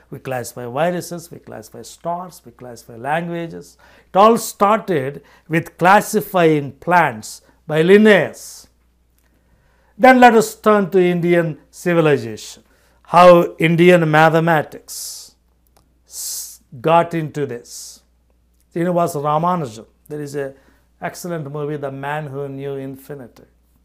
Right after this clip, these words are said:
Ramanujan studied under G H Hardy at Cambridge University.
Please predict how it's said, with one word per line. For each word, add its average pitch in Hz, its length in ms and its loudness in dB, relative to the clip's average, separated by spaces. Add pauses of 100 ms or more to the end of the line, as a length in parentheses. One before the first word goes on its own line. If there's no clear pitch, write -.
(520)
Ramanujan 196 720 4
studied 175 560 -2
under 151 600 -2 (420)
G 170 160 -2
H 196 300 2
Hardy 156 880 -4
at 151 200 -12
Cambridge 160 540 -4
University. 127 720 -8